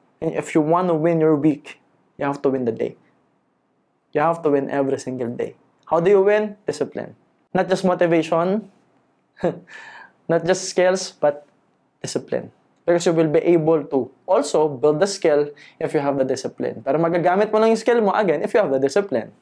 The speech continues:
So, ganun ka-importante yung disiplina, guys. And who I am right now, utang ko yan sa disiplinang meron ako. Nakatulong yung pagiging atleta ko. Nakatulong yung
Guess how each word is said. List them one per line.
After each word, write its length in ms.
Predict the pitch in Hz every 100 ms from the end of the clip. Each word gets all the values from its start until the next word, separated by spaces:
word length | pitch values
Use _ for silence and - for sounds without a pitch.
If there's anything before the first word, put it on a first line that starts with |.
| - - -
So, 80 | 214
ganun 320 | 202 240 320
ka-importante 960 | 311 311 294 294 285 285 285 285 269 190 - - -
yung 160 | 233 233
disiplina, 560 | 254 247 240 247 240
guys. 480 | 220 208 143 - - - - _ - - - _ _
And 220 | 269 285 220
who 160 | 262
I 180 | 269 254
am 160 | 233 214
right 240 | 190 185
now, 460 | 151 139 147 175 _ _ _ _ -
utang 400 | 254 247 262 240
ko 80 | 240
yan 160 | 247
sa 80 | 247
disiplinang 560 | 214 233 233 214 214 208
meron 280 | 190 180
ako. 200 | 156 143
Nakatulong 640 | 135 175 220 226 220 220 214
yung 60 | 202
pagiging 400 | 190 196 190 -
atleta 460 | 175 170 160 147
ko. 180 | 104 - _ _ -
Nakatulong 680 | 185 214 226 220 220 214 214
yung 380 | 202 196 196